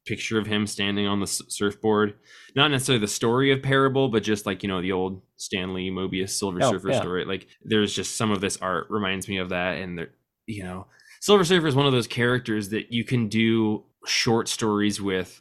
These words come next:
Speaker 1: so phenomenally. Like, there was the Annual that Araujo did art for that I loved. There was, um, Parable. There's this one. There was,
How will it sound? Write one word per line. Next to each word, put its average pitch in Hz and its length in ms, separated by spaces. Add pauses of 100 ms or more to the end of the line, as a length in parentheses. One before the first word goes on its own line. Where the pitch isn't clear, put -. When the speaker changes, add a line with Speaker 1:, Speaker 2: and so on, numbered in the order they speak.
Speaker 1:
so 120 400
phenomenally. 92 800
Like, 107 120
there 104 100
was 101 120
the 101 200
Annual 113 800
that 95 180 (240)
Araujo 104 640
did 104 280
art 104 260
for 107 320
that 107 100
I 104 60
loved. 101 640 (420)
There 92 180
was, 90 520 (420)
um, 67 440 (180)
Parable. 104 520
There's 85 260
this 101 280
one. 98 480 (380)
There 90 180
was, 90 640